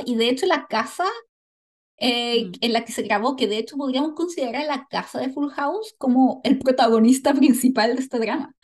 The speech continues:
Speaker 1: porque todo es
Speaker 2: Mm.
Speaker 1: en torno a la casa, y la casa tiene como, que es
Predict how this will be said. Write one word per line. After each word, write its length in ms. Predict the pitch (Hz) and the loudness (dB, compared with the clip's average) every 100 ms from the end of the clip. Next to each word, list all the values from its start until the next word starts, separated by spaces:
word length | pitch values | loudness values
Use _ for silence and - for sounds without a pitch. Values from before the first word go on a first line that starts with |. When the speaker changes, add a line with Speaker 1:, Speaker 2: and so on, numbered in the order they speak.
| _ _ _ _ - | _ _ _ _ -6
Speaker 1:
porque 300 | 226 226 220 | -4 -2 -2
todo 340 | - 247 294 | 0 0 0
es 80 | 302 | 2
Speaker 2:
Mm. 20 | |
Speaker 1:
en 180 | 277 262 | 4 4
torno 200 | 254 269 | 4 2
a 40 | 262 | 2
la 120 | 220 | -2
casa, 280 | 202 214 294 | -4 -4 -4
y 40 | |
la 120 | 285 | -4
casa 240 | 226 226 262 | -4 -4 -4
tiene 240 | 254 262 | 0 0
como, 380 | 262 240 240 247 - 285 | 0 -2 -2 -8 -12 -8
que 80 | |
es 60 | 269 | -4